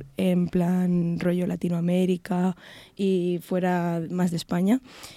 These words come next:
Y, bueno, a mi madre le gusta mucho investigar sobre este tipo de cosas y ella me lo ofreció. O sea, ella ya hubiese querido que mis primos o, o alguien de la familia fuese y, bueno, no lo consiguió.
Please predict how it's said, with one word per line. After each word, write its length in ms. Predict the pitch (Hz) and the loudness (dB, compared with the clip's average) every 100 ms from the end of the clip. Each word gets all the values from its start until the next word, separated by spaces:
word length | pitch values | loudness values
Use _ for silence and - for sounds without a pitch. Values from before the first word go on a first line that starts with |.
| - - - | -20 -20 0
Y, 380 | 214 202 196 190 | 4 6 6 6
bueno, 180 | 190 190 | 6 6
a 40 | |
mi 120 | 185 190 | 6 6
madre 160 | 190 | 4
le 100 | 208 | 2
gusta 240 | 202 196 190 | 0 -2 -4
mucho 220 | 185 196 | -4 -2
investigar 380 | 180 175 175 180 | -4 -2 -4 -2
sobre 180 | 180 | -4
este 160 | 170 180 | -2 -4
tipo 340 | 180 170 180 | -4 -4 -2
de 340 | 170 165 165 165 | 0 0 0 -2
cosas 400 | - 180 196 185 | -2 0 2 0
y 200 | - 190 | 0 2
ella 200 | 175 185 | 4 2
me 100 | 190 | 2
lo 120 | 185 175 | 2 0
ofreció. 440 | 180 170 175 175 190 | -2 -2 -2 -4 -4
O 40 | |
sea, 200 | 180 175 | -2 2
ella 380 | 185 196 196 208 - | 4 6 4 2 -2
ya 380 | 185 180 180 185 | 0 2 2 0
hubiese 300 | 185 190 190 | 0 -2 -2
querido 320 | 185 185 185 | 0 0 0
que 200 | 185 180 | -2 -2
mis 200 | 175 165 | -2 -6
primos 640 | - 185 190 190 190 190 - - - - - _ | -2 0 2 2 0 -2 -8 -20 -20 -20 -20 _
o, 560 | - 190 180 175 170 165 165 - | 4 6 8 6 4 2 -2 0
o 140 | 180 | 0
alguien 220 | 180 190 | 2 2
de 80 | 190 | 0
la 80 | 185 | -2
familia 320 | 180 185 180 | -4 -6 -6
fuese 400 | - 196 214 214 | -4 -4 -2 0
y, 260 | 190 180 175 | 6 8 8
bueno, 220 | 170 170 | 6 4
no 120 | 170 | 2
lo 100 | 170 | 2
consiguió. 520 | 175 175 175 175 208 | 2 2 2 6 4